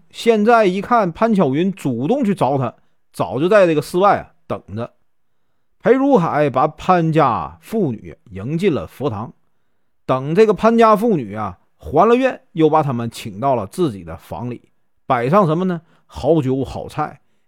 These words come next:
将这个潘公啊灌醉，和这个潘巧云呢在这个禅房里啊缠绵。潘巧云为了方便以后偷欢，就同那个裴如海说呀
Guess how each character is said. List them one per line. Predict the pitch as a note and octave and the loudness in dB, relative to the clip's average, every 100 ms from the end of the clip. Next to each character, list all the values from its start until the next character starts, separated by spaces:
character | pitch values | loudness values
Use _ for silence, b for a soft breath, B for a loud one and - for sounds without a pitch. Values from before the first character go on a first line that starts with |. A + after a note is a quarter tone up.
| _ | _
将 | G3 F#3 F#3+ | 2 2 4
这 | G#3 | 4
个 | E3+ | 4
潘 | - F#3+ G3 | 2 0 2
公 | D#3+ F#2+ | 0 -2
啊 | C#2 - _ | -12 -18 _
灌 | D#3+ D3+ | 0 2
醉， | E3+ E3+ _ _ _ _ _ _ _ | 0 -6 _ _ _ _ _ _ _
和 | - F#3 A#3+ | -2 4 4
这 | B3 | 4
个 | |
潘 | F#3 G#3+ G#3+ | 2 0 2
巧 | E3+ A#2 | 2 0
云 | C3+ | -4
呢 | D3+ A#2+ | -4 -6
在 | - G3+ F3 | 0 2 2
这 | E3 | 2
个 | D3 | 0
禅 | - D3 E3+ | 0 0 2
房 | F#3 | 0
里 | D#3+ - | -2 -8
啊 | C#2+ - _ _ _ | -20 -20 _ _ _
缠 | - | -12
绵。 | A2+ F#2+ - _ _ _ _ _ _ _ _ _ _ _ _ | -10 -10 -14 _ _ _ _ _ _ _ _ _ _ _ _
潘 | - D4 A3+ | -2 0 4
巧 | G#3+ D#3+ | 4 6
云 | F3+ A3 G3 | 4 4 2
为 | E3+ | 2
了 | G#3 A3+ | 2 2
方 | G#3 F3 F3 | 2 2 2
便 | G#3 - | 0 -2
以 | A#2+ G#2+ | -10 -6
后 | E3+ D3 | -4 -2
偷 | - F3 | 2 2
欢， | C#3 G2+ - _ _ | 2 -2 -4 _ _
就 | D#3+ | -4
同 | C#3+ C3 D#3 | -4 -4 -4
那 | |
个 | C3 | -4
裴 | A2 B2+ | -4 -2
如 | D3+ D#3+ | 0 0
海 | A2 B2 | -2 -6
说 | A#2+ | -8
呀 | C#2 | -10